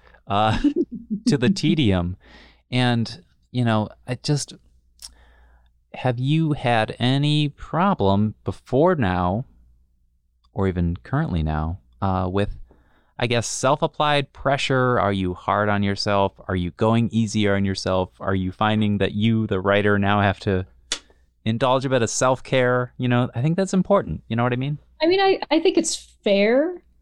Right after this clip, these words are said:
Speaker 2: to go easier on yourself this year, just because it's just so outrageous.
Speaker 1: Right.
Speaker 2: But then if you're like me and, and your day-to-day routine has hardly been disrupted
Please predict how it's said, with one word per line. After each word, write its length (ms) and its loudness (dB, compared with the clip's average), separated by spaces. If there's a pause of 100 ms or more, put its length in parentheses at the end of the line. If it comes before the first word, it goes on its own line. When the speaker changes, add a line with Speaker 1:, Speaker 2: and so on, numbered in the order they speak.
(120)
Speaker 2:
to 120 -2
go 280 4
easier 500 2
on 220 2
yourself 800 0 (100)
this 320 0
year, 340 4 (120)
just 640 -4 (680)
because 460 0
it's 260 -2
just 300 -4
so 160 2
outrageous. 920 0
Speaker 1:
Right. 140 -20 (680)
Speaker 2:
But 140 -2
then 200 4
if 200 -2
you're 160 2
like 240 0
me 400 4
and, 380 2
and 200 2
your 200 2
day-to-day 1080 2 (960)
routine 720 2
has 280 -2
hardly 520 2
been 220 4
disrupted 720 -2